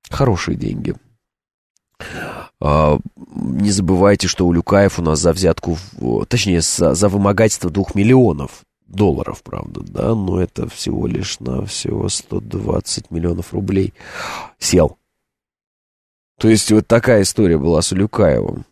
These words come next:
Да, по-моему, два миллиона долларов он вымогал, а это, ну, примерно там сто двадцать, сто тридцать тысяч долларов, правильно? Э, рублей. Э, миллионов рублей. <laughs> Господи. Эм, сто двадцать-сто тридцать миллионов рублей.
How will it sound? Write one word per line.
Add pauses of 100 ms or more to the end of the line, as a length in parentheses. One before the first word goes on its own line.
Да,
по-моему,
два
миллиона
долларов
он
вымогал,
а
это,
ну,
примерно
там
сто
двадцать,
сто
тридцать
тысяч
долларов,
правильно? (260)
Э,
рублей. (500)
Э,
миллионов
рублей. (220)
<laughs>
Господи. (960)
Эм,
сто
двадцать-сто
тридцать
миллионов
рублей.